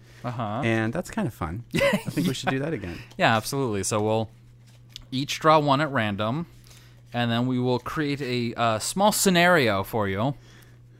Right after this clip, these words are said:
Speaker 1: in which we try and embody what the card says.
Speaker 2: Yeah.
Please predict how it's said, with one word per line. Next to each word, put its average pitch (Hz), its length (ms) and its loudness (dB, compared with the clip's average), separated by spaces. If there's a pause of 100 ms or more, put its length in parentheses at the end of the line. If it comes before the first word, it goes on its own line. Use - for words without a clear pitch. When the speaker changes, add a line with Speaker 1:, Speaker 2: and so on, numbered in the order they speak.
(360)
Speaker 1:
in 131 180 -2
which 139 240 -4
we 143 260 -2 (140)
try 147 300 -6
and 139 300 -8
embody 135 800 -4
what 120 240 -8
the - 40 -10
card 135 440 0
says. 131 680 -2
Speaker 2:
Yeah. 190 200 -12